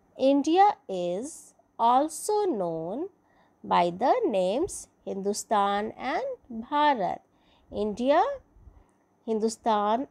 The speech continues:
और भारत के नाम से भी जाना जाता है। Number four,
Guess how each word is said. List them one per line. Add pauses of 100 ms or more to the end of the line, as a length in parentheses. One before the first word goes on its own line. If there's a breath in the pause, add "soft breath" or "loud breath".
(120)
और
भारत
के
नाम
से
भी (320)
जाना
जाता
है। (920 soft breath)
Number
four,